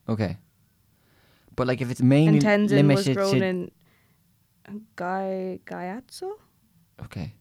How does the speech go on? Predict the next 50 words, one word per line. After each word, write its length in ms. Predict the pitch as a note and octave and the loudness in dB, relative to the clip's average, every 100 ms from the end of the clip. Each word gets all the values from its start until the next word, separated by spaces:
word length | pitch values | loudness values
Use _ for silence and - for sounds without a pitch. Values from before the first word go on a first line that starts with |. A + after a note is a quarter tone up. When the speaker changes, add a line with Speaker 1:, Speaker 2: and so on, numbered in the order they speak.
| _ | _
Speaker 2:
I 80 | - | -14
don't 160 | F#3+ F3 | -10 -10
know. 120 | F#3 _ | -12 _
I, 60 | - - | -12 -4
I'm 120 | F#3 | 0
Speaker 1:
We 80 | C#3+ | 6
don't 120 | D#3 | 8
Speaker 2:
sorry 40 | F#3+ | 10
Speaker 1:
need 80 | |
Speaker 2:
if, 60 | F3+ | 6
Speaker 1:
to 60 | D#3+ | 6
know, 180 | D3+ A#2 | 6 8
but, 100 | G#3 | 10
Speaker 2:
I'm 100 | A3 | 10
Speaker 1:
like, 60 | |
Speaker 2:
sorry 220 | G#3+ A3 G#3 | 10 10 10
if 120 | G#3 | 6
I'm 120 | G3 | 0
saying 200 | - F#3 | 0 2
Speaker 1:
if 40 | |
the 60 | F#3 | 4
Speaker 2:
that 20 | E3 | 4
wrong. 40 | |
Speaker 1:
majority 460 | F3 F3 G#3 G#3 F#3+ | 10 12 10 6 0
of 60 | |
them 160 | F3+ F3 | 2 2
are 20 | |
from 180 | D#3 D3+ | 0 -2
Tibet, 460 | B2+ - C3+ - - | -2 2 2 2 0
how 160 | B2+ | 0
did 120 | C#3 | 2
it 100 | D3 | 0
take 180 | C#3+ D#3 | 0 -2
them 120 | C#3 | 0
four 360 | A#2 - C3 B2+ | -4 0 4 6
years? 320 | C3 A2+ D2 | 4 2 0
Tibet 320 | - - D#3 | -4 0 2
isn't 200 | E3 D3 | 2 0
that 180 | C3+ C3 | 0 0
big, 240 | C3 C3+ G#2 | 0 -2 -2
like, 180 | F2+ | -6
is 120 | A2 C3 | -6 -6
it? 80 | E3+ _ _ _ _ _ _ _ _ _ _ _ _ - | -8 _ _ _ _ _ _ _ _ _ _ _ _ -6
Or 60 | |
is 80 | G2+ | -4
it 60 | G2 | -2
gigantic? 680 | G#2+ G2+ G2 G2 G2+ - _ _ _ _ _ _ _ _ | -2 -2 -2 -4 -12 -14 _ _ _ _ _ _ _ _
Speaker 2:
It's 180 | A3 - _ _ _ _ _ | -12 -12 _ _ _ _ _
big 160 | - B3 | -12 -6
enough. 420 | G#3 G3+ F#3+ - | -4 -6 -8 -20